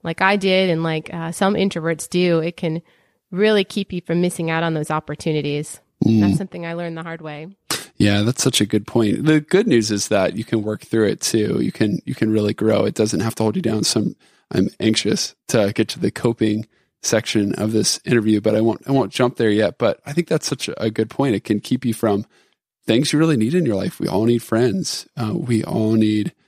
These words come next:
Speaker 2: people who can help us. Uh, we don't get anywhere without other people working in our lives. And a lot of that is just connecting with others.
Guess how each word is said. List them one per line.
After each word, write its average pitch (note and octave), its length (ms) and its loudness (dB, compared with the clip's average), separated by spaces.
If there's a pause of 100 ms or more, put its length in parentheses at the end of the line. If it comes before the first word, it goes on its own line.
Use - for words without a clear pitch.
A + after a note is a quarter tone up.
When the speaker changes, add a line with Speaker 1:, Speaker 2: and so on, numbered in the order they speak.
(260)
Speaker 2:
people G#2+ 280 0
who G#2+ 100 2
can G2 180 0
help G2+ 260 -2
us. A2 460 -2
Uh, - 400 -4
we D3+ 80 4
don't D#3+ 160 4
get B2 160 0
anywhere A2+ 400 2
without G2+ 320 0
other G#2+ 220 -6
people G#2+ 320 -4
working G#2 300 -4
in G#2 40 -2
our G#2 60 -2
lives. G#2+ 440 -2
And A#2+ 100 0
a - 20 2
lot A2+ 160 2
of A#2+ 80 2
that A2+ 120 4
is A2+ 120 0
just - 180 -4
connecting A2 420 0
with G2 140 -4
others. G#2+ 440 0